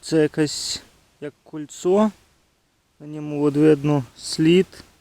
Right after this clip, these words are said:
Наверно, що з монети якоїсь зробили кольцо. Воно от легенько розжимається. Обручальне.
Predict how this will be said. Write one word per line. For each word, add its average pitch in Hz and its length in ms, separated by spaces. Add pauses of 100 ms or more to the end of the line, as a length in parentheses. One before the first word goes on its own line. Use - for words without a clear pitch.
(680)
Наверно, 165 420
що 165 180
з 151 440
монети 165 480
якоїсь 147 640
зробили 143 540
кольцо. 185 580 (800)
Воно 151 260
от 151 120
легенько 147 580
розжимається. 143 960 (1500)
Обручальне. 147 800